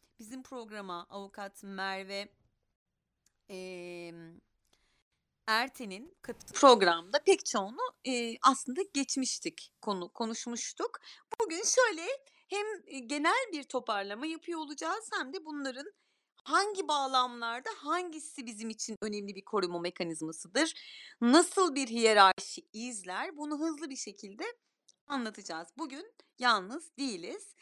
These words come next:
Sevgi Mart'la birlikte bize, Sevgi Mart Göcen'le birlikte, Sevgi Mart Göcen'in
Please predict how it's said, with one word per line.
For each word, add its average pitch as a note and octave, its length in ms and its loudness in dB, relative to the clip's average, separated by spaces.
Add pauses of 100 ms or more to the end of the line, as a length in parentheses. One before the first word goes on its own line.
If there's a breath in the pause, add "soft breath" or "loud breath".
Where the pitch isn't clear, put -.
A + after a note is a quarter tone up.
(160 soft breath)
Sevgi B3 300 -4
Mart'la A#3+ 540 -2
birlikte G3 480 -8
bize, A#3 400 -4 (260)
Sevgi G3 220 0
Mart F#3 240 0
Göcen'le D3+ 460 0
birlikte, D#3+ 380 -4
Sevgi F#3+ 300 -2
Mart F#3 260 0
Göcen'in G3 480 -2